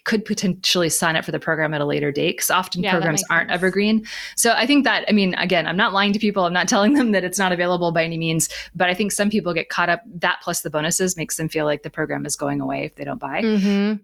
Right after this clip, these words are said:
Speaker 2: And I think part of it is because people kind of assume that they are unique. And so they assume that what they're experiencing is reality. And so they have this need right now to buy this product.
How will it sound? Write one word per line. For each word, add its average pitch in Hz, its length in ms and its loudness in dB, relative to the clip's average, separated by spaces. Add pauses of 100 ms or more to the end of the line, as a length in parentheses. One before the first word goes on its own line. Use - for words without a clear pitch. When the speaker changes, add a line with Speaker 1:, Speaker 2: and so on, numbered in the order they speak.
(120)
Speaker 2:
And 208 160 -2
I 214 80 0
think 277 400 -4
part 254 220 2
of 233 80 -2
it 226 100 2
is 202 160 0
because 208 340 -2
people 233 360 -4
kind 226 200 0
of 196 80 -4
assume 202 440 0
that 202 160 -4
they 208 120 2
are 196 140 0
unique. 185 760 -2 (220)
And 220 160 -2
so 233 100 2
they 220 160 0
assume 240 520 0
that 208 280 -2
what 202 340 -4
they're 247 340 4
experiencing 220 1120 -2
is 208 280 0
reality. 214 960 0 (440)
And 240 160 0
so 233 240 0 (140)
they 269 420 4
have 226 220 0
this 214 180 -2
need 247 460 4
right 233 400 0
now 240 260 2
to 214 60 -4
buy 214 220 0
this 202 160 -8
product. 208 500 0